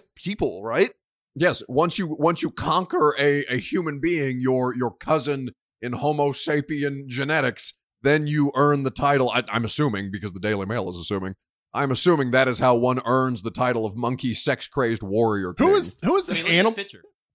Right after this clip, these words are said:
Speaker 2: Oh my God. That's hor-, that's, that's like my nightmare. That's actual nightmare
Speaker 3: Who is
Speaker 2: fuel.
Speaker 3: the animal control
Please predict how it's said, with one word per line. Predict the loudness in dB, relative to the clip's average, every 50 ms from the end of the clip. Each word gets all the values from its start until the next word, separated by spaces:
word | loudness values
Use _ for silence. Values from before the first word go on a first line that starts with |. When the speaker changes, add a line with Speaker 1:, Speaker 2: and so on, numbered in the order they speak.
| _
Speaker 2:
Oh | -2 -2
my | 0 -2 -2
God. | -4 -8 -6 -6 -4 -6 -6 -8 -12 _ _
That's | -8 -8 -6
hor-, | -4 0 0 0 2 2
that's, | -2 -2 -2 -4 -12 -4
that's | 0 0 0 0 0
like | -4 -4 -4 -4
my | -8 -8
nightmare. | -8 -10 -12 -14 -18 -6 _
That's | -4 -4 -2
actual | -2 -2 -2 -2 -4 -6 -4
nightmare | -4 0 4 6 6
Speaker 3:
Who | 6
is | 4 2 0
Speaker 2:
fuel. | -4 -4
Speaker 3:
the | -6 -4 -2
animal | 0 0 2 2 4 4 4 2
control | 2 -4 -6 -6 -4 -2 0 0 2 2 0 0 -2 -4 -6 -10